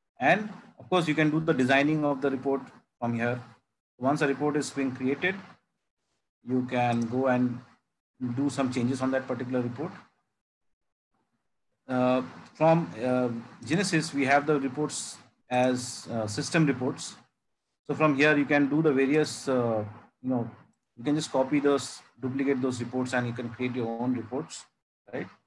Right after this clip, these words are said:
Based on the, s-, the same data source that, that is already exposed. So probably you can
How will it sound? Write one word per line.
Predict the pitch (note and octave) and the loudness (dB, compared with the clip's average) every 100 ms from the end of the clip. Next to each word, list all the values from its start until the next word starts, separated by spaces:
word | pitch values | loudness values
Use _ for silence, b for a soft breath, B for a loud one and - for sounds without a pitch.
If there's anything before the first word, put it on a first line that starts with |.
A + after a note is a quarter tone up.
| _ - | _ -2
Based | C#3 C#3 | 0 2
on | C#3+ | 2
the, | C#3 C3+ B2 - _ _ _ _ | 2 0 -2 -10 _ _ _ _
s-, | - C3+ A2+ G#2+ - A#2+ | -10 -4 -2 -4 -12 -10
the | |
same | - D#3 D#3 D3+ B2+ - - _ _ _ _ _ _ A#2 | -2 4 4 2 -2 -12 -20 _ _ _ _ _ _ -2
data | C#3+ C#3+ | 0 0
source | - C3+ A2+ | 0 0 2
that, | B2 A#2 | 0 0
that | B2 | 0
is | A#2+ | 0
already | A#2+ A2+ B2 C3+ | -2 -2 0 0
exposed. | B2 - F#3 G3 | 0 -4 -6 -6
So | C3+ | -4
probably | B2+ B2+ C3+ | -2 0 0
you | |
can | C#3 B2+ | 0 -2